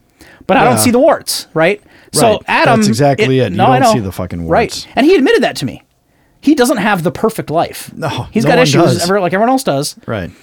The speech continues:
Speaker 1: But that's not, I just don't see any of 'em. <sighs> So I, I just, I, I, I guess that's why I wanted to do the show is just to, it drives me crazy, the comparing myself to other people. It, it, it, I annoy myself with it.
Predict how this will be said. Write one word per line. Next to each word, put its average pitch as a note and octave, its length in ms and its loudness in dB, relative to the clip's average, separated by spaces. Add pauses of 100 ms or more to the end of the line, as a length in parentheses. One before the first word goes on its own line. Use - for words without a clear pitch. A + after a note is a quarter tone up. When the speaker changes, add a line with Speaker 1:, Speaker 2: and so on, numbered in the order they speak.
(120)
Speaker 1:
But - 80 0
that's F#3+ 160 2
not, G3+ 280 0
I G3 100 2
just F#3+ 160 -4
don't E3 120 -4
see F3+ 220 -2
any A#2+ 120 -4
of G2+ 80 -8
'em. D#2+ 260 -14
<sighs> - 1300 -20 (1600)
So - 120 0
I, D4 240 0
I - 60 2
just, C#4 160 0
I, C#4 160 0
I, A#3+ 240 -2
I C#4 40 0
guess E4+ 200 0
that's C4+ 240 -2
why C4+ 180 4
I G#3+ 120 0
wanted G#3+ 300 2
to F3+ 80 -4
do G3+ 140 -4
the F#3 80 0
show G#3 480 2
is E3+ 180 -4
just - 220 -6
to, F3+ 280 2 (500)
it - 100 -2
drives D4 240 2
me C4+ 100 4
crazy, A3 420 0
the D#3 80 -2
comparing G3 340 -2
myself F#3+ 240 -2
to F3 60 0
other E3 120 0
people. G3+ 240 -2
It, F3 140 -6
it, F3+ 200 -4
it, F#3 160 -4
I F#3+ 120 2
annoy G3 260 0
myself D#3+ 400 -2
with A#3+ 120 -2
it. D4 180 -2